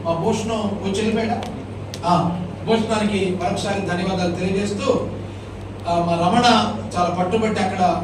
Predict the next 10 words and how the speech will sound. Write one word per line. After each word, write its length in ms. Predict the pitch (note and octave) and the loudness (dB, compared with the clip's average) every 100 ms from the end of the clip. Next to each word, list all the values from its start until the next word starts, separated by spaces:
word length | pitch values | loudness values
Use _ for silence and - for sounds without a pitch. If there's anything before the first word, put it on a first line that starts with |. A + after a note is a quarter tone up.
| - | -4
ఆ, 160 | D#3+ D#3+ - | -4 -6 -6
అప్ప 180 | D#3+ A3+ | -4 2
రోజుల 640 | A3 G#3+ - F3+ F#3+ F#3 - - - D#3+ | 4 4 2 0 2 2 0 -4 -8 -6
విష్ణు 280 | E3 G3+ | -4 -2
భట్ల 220 | F#3+ F#3+ F3+ | -2 0 -2
కందాళ 540 | F3+ F3 F3+ E3+ E3+ | -2 0 2 2 0
పురస్కారం 420 | E3+ - F3 E3 | -2 -2 0 0
అప్పుడు 220 | E3 F3 | -2 -2
అన్న 220 | D#3+ E3+ E3+ | -2 -2 -2
చెప్పాడు, 440 | E3+ E3+ D#3+ | -2 -2 -2